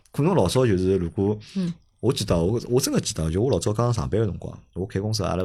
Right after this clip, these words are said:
Speaker 1: 开广告公司嘛，
Speaker 2: 嗯。
Speaker 1: 做生活辰光嘛，有个客户，有个客户呢，搿人实际上很 nice 的，
Speaker 2: 嗯。
Speaker 1: 这个人就是其实很 nice，我觉得他绝对是个好人，
Speaker 2: 嗯。
Speaker 1: 对吧？但是呢，就是因为他是男同，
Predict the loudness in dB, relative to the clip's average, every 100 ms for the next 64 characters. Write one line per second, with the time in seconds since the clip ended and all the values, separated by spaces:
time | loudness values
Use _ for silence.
0 | -2 -2 -2 -4 -6 -4 0 2 0 -4
1 | -8 -8 -4 -2 -2 -6 -10 -10 -12 -16
2 | -14 -14 -14 _ 0 0 -2 -4 -4 -10
3 | _ _ -6 -2 -2 0 0 0 -2 -6
4 | _ _ _ -20 -20 -20 _ _ _ -14
5 | -4 -2 0 0 0 -2 -2 -2 -2 -4
6 | -8 -14 -2 2 2 0 -2 -4 -4 -6
7 | -2 -2 0 -2 -4 -4 -2 0 0 -2
8 | -2 -2 -2 -2 -4 -8 -10 -16 -20 -20
9 | _ -4 -2 -2 -4 -2 -2 -2 -8 -14
10 | -14 -18 -20 -8 0 0 2 -2 -2 -4
11 | -2 -2 -2 -2 -4 -6 -6 -6 -8 -12